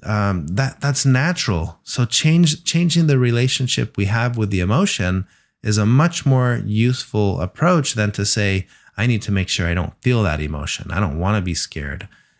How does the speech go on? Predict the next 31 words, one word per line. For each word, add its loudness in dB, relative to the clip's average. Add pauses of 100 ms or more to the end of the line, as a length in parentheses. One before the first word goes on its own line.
(100)
and, -8
and -4
to -4
try -2
to 0
will 2
it 2
away. 0
It's, -4
it's -6
no 4
different 0
than, 2 (360)
than 2
just 0
aversion, 0
which -2
is 0
one 2
of 2
the -2
poisons, 0
right? 0
To -6
feel 0
aversion 0
towards -4
these -4
emotions -2
and -4
say, -2